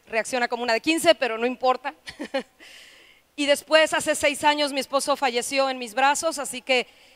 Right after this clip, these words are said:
no, no me ha ido muy bien. Ahora soy soltera otra vez, pero hoy no estoy orando por nadie.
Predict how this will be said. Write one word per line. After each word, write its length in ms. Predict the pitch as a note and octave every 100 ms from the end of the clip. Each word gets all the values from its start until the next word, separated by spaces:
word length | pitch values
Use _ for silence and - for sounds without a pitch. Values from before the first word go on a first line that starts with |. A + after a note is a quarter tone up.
| _
no, 200 | E4 G4+
no 120 | G4
me 80 | F#4+
ha 80 | F#4
ido 160 | F#4
muy 140 | F4 F4
bien. 240 | D#4+ D#4+ _ _ _ _ _ _ _
Ahora 160 | D#4 E4
soy 160 | E4+
soltera 420 | E4+ D#4 D#4+ D4+ C4
otra 340 | D4+ D#4 B3+
vez, 400 | B3 E4+ - - _ _ _ _ _ -
pero 160 | B3+ C4
hoy 120 | C#4
no 80 | C#4
estoy 260 | - C4
orando 260 | A#3 A3+ A3
por 120 | G#3+
nadie. 220 | G3+ D3+